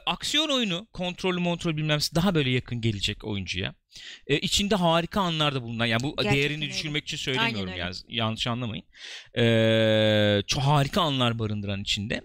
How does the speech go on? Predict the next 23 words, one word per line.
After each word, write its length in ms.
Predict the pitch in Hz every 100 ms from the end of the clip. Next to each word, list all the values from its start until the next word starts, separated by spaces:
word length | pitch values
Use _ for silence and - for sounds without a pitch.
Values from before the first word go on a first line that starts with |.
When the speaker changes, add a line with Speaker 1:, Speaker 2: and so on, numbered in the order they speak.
| _
Speaker 1:
bir 100 | -
oyun 280 | 311 339 339
yani. 380 | 208 123 120 - - - - - -
E, 140 | -
Red 460 | 135 127 147 208 240
Dead 140 | 254
Redemption'a 400 | 226 240 233 220
baktığımız 440 | 185 180 - 196 160
zaman 300 | 139 127 127
da 60 |
işte 200 | 127 -
ba-, 420 | 208 185 - 110
handikaplarını 640 | 156 185 170 160 147 135 180
söylüyorduk. 460 | - 180 160 117
Speaker 2:
Hı 100 | 104
hı. 0 | -
Speaker 1:
İşte 160 | 151
de-, 60 | 139
yani 240 | 135 139
belki 260 | 147 143 143
biraz 240 | 139 127
yavaş 400 | 135 131 139 -
başlangıç, 640 | 110 101 - 85 85 -